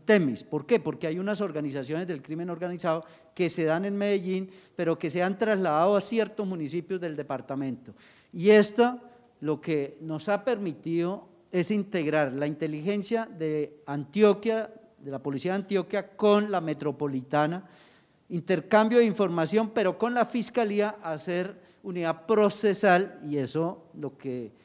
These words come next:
conlleva es a tener una mayor celeridad y soportar con elementos materiales probatorios estos procesos para lograr la captura de estas personas y sacarlas de circulación del mundo delictivo, además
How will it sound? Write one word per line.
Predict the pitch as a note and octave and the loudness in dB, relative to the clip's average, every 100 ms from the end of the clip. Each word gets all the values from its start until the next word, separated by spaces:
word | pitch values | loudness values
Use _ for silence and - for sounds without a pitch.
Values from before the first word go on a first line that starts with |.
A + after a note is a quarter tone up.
| _ _ | _ _
conlleva | - D#3+ C#3+ F3 F3 G3+ A3+ A3 | -2 -2 2 4 6 4 2 -2
es | D3 C#3+ | -4 0
a | F3+ | -2
tener | F3+ C#3 B2+ | -2 -4 -4
una | C#3 E3+ | -6 -6
mayor | F3 C3+ B2+ | -4 -4 -4
celeridad | - F3+ E3+ C#3 C3 C#3 F#3+ - - - _ _ _ G3+ | -4 -2 -2 -2 0 0 -2 -6 -20 -20 _ _ _ -4
y | F3+ D#3 | -4 -2
soportar | - F#3 - F3 E3 - G3+ F#3 C#3+ A#2+ - - _ _ _ | 2 2 2 0 0 2 8 8 6 0 -12 -20 _ _ _
con | D#3+ D#3+ | -2 0
elementos | D#3 E3 E3 F#3+ | 2 2 0 0
materiales | F3+ E3+ D3+ E3 F3+ | 0 0 0 0 0
probatorios | F3 D3 C#3 C#3 G#3 G#3+ A3 G#3+ | -2 -2 -2 4 4 4 0 -4
estos | F3+ D#3 F#3 E3 | -8 -6 -4 -6
procesos | E3+ C#3+ D3 E3 E3 F3 | -6 -4 0 -2 -2 -4
para | E3 C#3+ | -6 -4
lograr | C3 B2+ C#3 D3 - - - | -4 0 0 0 -6 -20 -8
la | D#3+ C#3+ | -4 -2
captura | C3+ C3+ - D3+ D#3+ E3 - C#3 | -4 -4 -2 2 2 0 -6 -8
de | C3 | -4
estas | C3 F3 | 0 0
personas | F3+ D3 G#3+ A3 | 0 0 0 -2
y | G3+ | 0
sacarlas | E3+ - G#3+ A#3 A#3+ A#3 F#3+ | -2 4 6 8 6 2 -2
de | |
circulación | F3 E3 - D#3+ C#3+ D#3+ F3 | -2 -2 -2 -2 -2 -2 -2
del | F#3 | -2
mundo | F#3 F#3+ F3+ F#3 - - _ | 2 2 2 0 -4 -20 _
delictivo, | D3 D3 C#3 B2+ F#3 F#3 G3 F#3+ | -2 0 0 0 2 4 4 0
además | D#3+ D3 D3 F3 F#3+ - | 0 0 2 2 2 -2